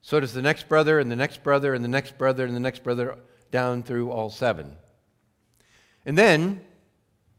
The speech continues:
they all die, and the woman dies. Everybody's dead at the end of the story. So their question is,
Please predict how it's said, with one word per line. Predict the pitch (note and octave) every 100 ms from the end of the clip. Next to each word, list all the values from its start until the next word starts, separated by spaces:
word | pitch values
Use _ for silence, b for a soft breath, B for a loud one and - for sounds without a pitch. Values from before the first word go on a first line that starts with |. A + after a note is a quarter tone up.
| _
they | G#2
all | C#3+ G3+
die, | E3 C#3+ C#3+
and | C#3+ D3 C#3 C#3+ B2+
the | C3
woman | C3+ A2+ F#2+
dies. | D#2 C#2+ -
Everybody's | B2+ D#3 C#3+ C#3+ A#2
dead | A2+ A#2 F#2+
at | F2+
the | A2
end | A2+
of |
the | G#2
story. | - F#2+ D2+ D#2 _ _ _ _ _ _ _ _ _ _ _ _ _ _ _ _ _ _ _ _ _ _ _ _ _ _ _ _ _ _ _ _
So | - D#3 A#2
their | D3+ G#3
question | D#3+ B2 - A2+
is, | G#2 G2 A#2+ C#3 -